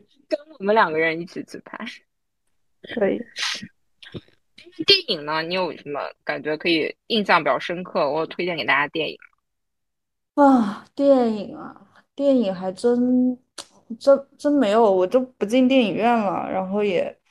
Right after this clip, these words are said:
Speaker 2: 我最近特别喜欢看那种海岛度假电影。
Speaker 1: 哦。
Speaker 2: 因为我，因为我现在看不了那种太复杂，就是我看了一个东西，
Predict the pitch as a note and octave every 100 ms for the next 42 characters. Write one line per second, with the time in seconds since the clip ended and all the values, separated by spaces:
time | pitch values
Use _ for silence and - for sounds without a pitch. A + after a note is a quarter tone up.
0 | _ - G#3 C4+ C4+ C4+ B3 G#3+ G#3+ E3
1 | F3 - A#3 A3 G#3 F#3 - F3 E3+ G#3+
2 | F#3 - G3+ F#3 F3 E3 F3+ E3+ - -
3 | _ - _ _ _ _ G3 F#3+ F#3 F#3
4 | F#3 F3+ F3+ F3+ G3+ A3 _ _ D4 D#4
5 | D4 A#3 F#3+ - - D4 D#4+ D4 G#3+ A3
6 | C#4 C4+ - D#4 C4 G#3 F3 G3 A3 G3
7 | B3 A#3+ - D4+ A3 F3+ D3+ G#3+ B3+ A3
8 | F#3 - D4 C4 G3+ G3+ A3 A#3 A#3+ A3